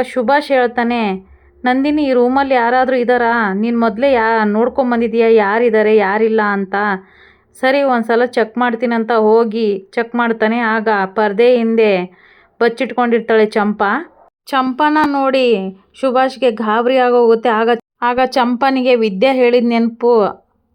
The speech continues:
ಆಗುತ್ತೆ. ವಿದ್ಯೆ ಹಾಗೆ ಚಂಪಾ ಸುಭಾಷ್ನ ಹಿಂಬಾಲಿಸ್ಕೊಂಡು ಬಂದಿರ್ತಾರೆ. ಈ ಕಡೆ ಸುಭಾಷ್ ನಂದಿನಿಗೆ ಗಿಫ್ಟ್ ಕೊಡ್ಬೇಕಂತ ಗಿಫ್ಟ್ ಬಾಕ್ಸ್ನ ತಗೊಂಡು, "ಹಾ, ಹಾ, ಇಲ್ಲೇ ಬರ್ತಾ ಇದ್ದೀನಿ" ಅಂತ ಹೇಳಿ ಬರ್ತಾ ಇರ್ತಾನೆ.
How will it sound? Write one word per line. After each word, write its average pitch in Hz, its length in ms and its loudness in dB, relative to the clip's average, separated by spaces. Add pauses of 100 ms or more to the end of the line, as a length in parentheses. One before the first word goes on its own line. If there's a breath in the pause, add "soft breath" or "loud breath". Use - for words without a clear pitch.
ಆಗುತ್ತೆ. 220 480 0 (540)
ವಿದ್ಯೆ 240 400 -4
ಹಾಗೆ 269 340 -2
ಚಂಪಾ 247 480 -2 (720 soft breath)
ಸುಭಾಷ್ನ 285 520 -2
ಹಿಂಬಾಲಿಸ್ಕೊಂಡು 254 760 -2
ಬಂದಿರ್ತಾರೆ. 233 600 0 (500)
ಈ - 0 -
ಕಡೆ 269 260 2
ಸುಭಾಷ್ 262 420 -2
ನಂದಿನಿಗೆ 254 480 0
ಗಿಫ್ಟ್ 226 280 -4
ಕೊಡ್ಬೇಕಂತ 247 680 0 (120)
ಗಿಫ್ಟ್ 233 340 -2
ಬಾಕ್ಸ್ನ 247 500 -2
ತಗೊಂಡು, 240 460 0 (420 loud breath)
"ಹಾ, 254 200 -2
ಹಾ, 269 200 0
ಇಲ್ಲೇ 247 300 0
ಬರ್ತಾ 214 400 0
ಇದ್ದೀನಿ" 240 400 0
ಅಂತ 214 320 -2
ಹೇಳಿ 226 380 4 (680 soft breath)
ಬರ್ತಾ 233 300 0
ಇರ್ತಾನೆ. 233 440 0